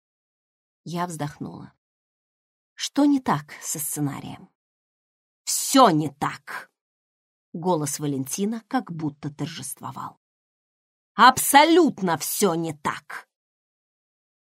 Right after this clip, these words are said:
Нет главного! Человеческого! Он говорил почти час. Громко, образно, явно любуясь собой и звуком своего голоса.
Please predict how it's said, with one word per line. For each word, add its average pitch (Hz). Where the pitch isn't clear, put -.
Нет 208
главного! 160
Человеческого! 240
Он 214
говорил 170
почти 254
час. -
Громко, 247
образно, 269
явно 180
любуясь 160
собой 180
и 302
звуком 175
своего 147
голоса. 127